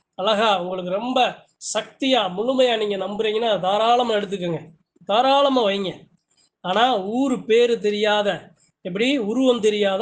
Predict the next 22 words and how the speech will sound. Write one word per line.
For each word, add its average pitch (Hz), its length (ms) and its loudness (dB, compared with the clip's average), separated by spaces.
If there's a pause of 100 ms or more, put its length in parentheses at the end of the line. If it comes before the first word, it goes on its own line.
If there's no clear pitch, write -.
அருவமா 233 460 2 (100)
கூட 233 220 0
எதுவுமே 233 480 2
தெரியாம, 208 440 -2 (840)
இது 220 140 -4
போன்ற 277 280 4
நம்மை 226 320 0
சாராத 240 600 2 (420)
ஒரு 202 140 -4
சில 208 160 -4
இடங்கள்ல 220 560 2
வருதோ, 190 380 0 (580)
அல்லது 233 180 2
நம்ம 226 180 0
இருப்பிடங்கள்ல 233 760 0
இருக்கோ, 190 400 0 (380)
அல்லது 240 240 2
நம்ம 220 200 0
கண்ணுக்கு 214 420 0
படுதோ 196 360 -2
அப்படின்னா 185 380 0 (320)
அதை 175 180 -8